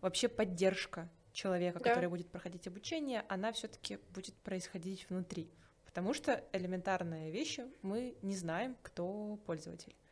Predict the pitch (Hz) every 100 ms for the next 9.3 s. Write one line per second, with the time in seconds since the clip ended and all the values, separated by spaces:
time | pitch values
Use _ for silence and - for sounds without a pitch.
0 | - - 226 247 - - - - - 247
1 | 359 320 302 302 370 - 370 320 285 208
2 | 220 277 269 226 - 208 - 220 214 190
3 | 196 196 208 285 277 262 - 202 202 208
4 | 202 220 240 214 214 190 190 190 190 208
5 | 202 180 190 202 220 - 190 - - -
6 | 240 190 175 - 175 202 202 - 196 185
7 | 196 202 196 185 180 196 214 - - 170
8 | 165 165 - 170 165 190 202 196 - 185
9 | 185 190